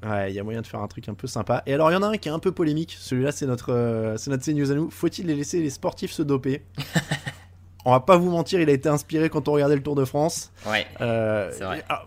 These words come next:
Speaker 1: pas que ça, c'est parce qu'on a trouvé des très bonnes vidéos sur les performances de Lance Armstrong. C'était
Speaker 2: Ah
Speaker 1: pour
Speaker 2: oui,
Speaker 1: ça aussi.
Speaker 2: mythique, mythique.
Speaker 1: Voilà, qu'on en a parlé.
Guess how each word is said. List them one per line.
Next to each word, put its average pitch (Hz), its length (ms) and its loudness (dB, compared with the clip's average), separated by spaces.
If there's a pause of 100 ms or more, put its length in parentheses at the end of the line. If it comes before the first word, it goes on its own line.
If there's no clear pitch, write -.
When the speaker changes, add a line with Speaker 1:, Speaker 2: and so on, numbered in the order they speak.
Speaker 1:
pas 226 120 2
que 214 140 -2
ça, 165 200 2
c'est - 100 -4
parce 135 140 -2
qu'on 160 80 -2
a 151 60 0
trouvé 208 200 -6
des 165 80 -4
très - 160 -4
bonnes 180 160 0
vidéos 165 280 0
sur - 140 -4
les 139 80 2
performances 170 400 -4
de 147 60 -2
Lance 139 160 -2
Armstrong. 123 400 -4 (400)
C'était - 260 -8
Speaker 2:
Ah 113 60 4
Speaker 1:
pour 113 80 4
Speaker 2:
oui, 117 60 0
Speaker 1:
ça 131 120 4
aussi. 110 200 0
Speaker 2:
mythique, - 360 -4
mythique. 110 340 -10
Speaker 1:
Voilà, 113 360 0
qu'on 120 160 0
en 123 100 2
a 123 120 2
parlé. 127 340 4